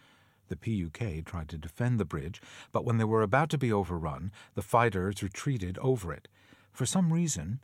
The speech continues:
they failed to blow up the bridge. That simple action would have halted the K D P advance and given them time to get to safety. Instead, my small column of K D P fighters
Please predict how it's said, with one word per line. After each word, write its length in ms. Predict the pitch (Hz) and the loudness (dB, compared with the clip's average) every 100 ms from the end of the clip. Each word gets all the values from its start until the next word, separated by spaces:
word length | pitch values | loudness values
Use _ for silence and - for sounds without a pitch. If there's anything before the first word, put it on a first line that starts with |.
| - | -6
they 100 | 98 | -6
failed 580 | 95 - 156 135 87 95 | -6 -4 -2 0 -2 -6
to 100 | 120 | -10
blow 240 | 104 87 | -6 -6
up 180 | 85 - | -6 -8
the 80 | 113 | -8
bridge. 540 | - 170 101 - - _ _ _ _ _ | -4 -2 -2 -8 -20 _ _ _ _ _
That 180 | 120 127 | -2 0
simple 380 | - 180 170 131 | 2 2 2 0
action 340 | 120 - 82 | 0 -2 -4
would 140 | 87 101 | -2 -2
have 100 | - | -4
halted 460 | - 160 151 107 | 2 2 2 -4
the 80 | 92 | -4
K 180 | - 104 | -4 -2
D 160 | 107 | -2
P 220 | 101 113 110 | -4 -4 -4
advance 500 | 110 147 87 - - - - | -2 -2 -2 -6 -14 -16 -6
and 140 | 117 110 | -2 2
given 240 | 165 156 | 2 2
them 160 | 92 85 | 2 0
time 260 | 92 87 | -2 0
to 40 | 98 | -2
get 220 | 95 90 | -4 -4
to 80 | 113 | -2
safety. 540 | 147 160 - - - _ _ - - - | 0 0 -2 -14 -14 _ _ -20 -20 -6
Instead, 680 | 101 90 - 160 95 85 139 - | -4 -2 -2 -2 -2 -4 -12 -8
my 220 | 107 110 151 | 0 2 2
small 300 | - 131 117 | 2 0 2
column 340 | 113 107 92 | 0 0 0
of 100 | 85 | -2
K 180 | - 98 | -2 -2
D 140 | 90 | -2
P 300 | 78 - 170 | -6 -6 -6
fighters 480 | - 85 78 90 | -4 -6 -4 -6